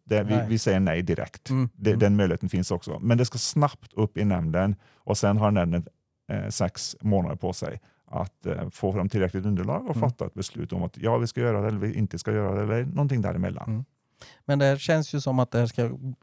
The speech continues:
Speaker 2: gå snabbare än vissa medborgarförslag har behandlats, för att där har man ju fått lite kritik, får man ju ändå säga, att det har tagit ibland flera år.
Speaker 1: Ja, det är helt riktigt och tanken är att det här ska gå snabbare.
Speaker 2: Mm.
Speaker 1: Först, först ska nämnden få besluta, vi vill utreda det eller inte, och sen har man sex månader på sig.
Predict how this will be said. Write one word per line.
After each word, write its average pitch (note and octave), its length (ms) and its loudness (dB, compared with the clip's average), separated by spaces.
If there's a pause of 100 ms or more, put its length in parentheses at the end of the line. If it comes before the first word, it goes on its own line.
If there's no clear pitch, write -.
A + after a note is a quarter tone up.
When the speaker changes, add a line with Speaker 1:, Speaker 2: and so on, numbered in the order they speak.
Speaker 2:
gå A#2+ 260 2
snabbare A2+ 540 0
än G#2 180 -4
vissa G#2 300 -4
medborgarförslag G#2 840 -2
har G#2 100 0
behandlats, F2+ 380 -6
för A#2+ 100 -2
att G2+ 160 -2
där A#2+ 140 2
har B2 80 2
man B2 140 2
ju A2+ 80 -2
fått - 300 -2
lite G#2+ 360 -8
kritik, - 480 -4
får - 120 -6
man - 140 -10
ju - 40 -8
ändå - 180 -12
säga, G2 180 -10
att - 120 -16
det F#2 60 -6
har F#2 60 -8
tagit F#2+ 380 -6 (260)
ibland G2+ 300 -6
flera F#2 200 -8
år. - 380 -6 (300)
Speaker 1:
Ja, C#3 420 -6
det F#2+ 200 -2
är G2+ 40 2
helt A2 220 0
riktigt C3 440 -4
och G2 160 -2
tanken F#2+ 380 0
är F#2 220 -2
att A#2 100 -2
det G#2+ 80 -2
här F2+ 160 0
ska F#2 160 -6
gå E2+ 120 -6
snabbare. E2 460 -6 (160)
Speaker 2:
Mm. A2+ 200 0 (500)
Speaker 1:
Först, A#2+ 220 -2 (260)
först A2 240 2
ska A#2+ 100 -2
nämnden G2 260 4
få G#2 100 -2
besluta, F#2 540 -2 (120)
vi E2+ 260 -4
vill F#2 180 0
utreda E2 420 0
det E2+ 80 2
eller F#2 120 0
inte, G2 280 0
och F2+ 120 -4
sen F2 280 -2
har F2+ 160 -4
man E2 180 -4
sex - 300 -12
månader E2 280 -8
på - 140 -16
sig. - 220 -16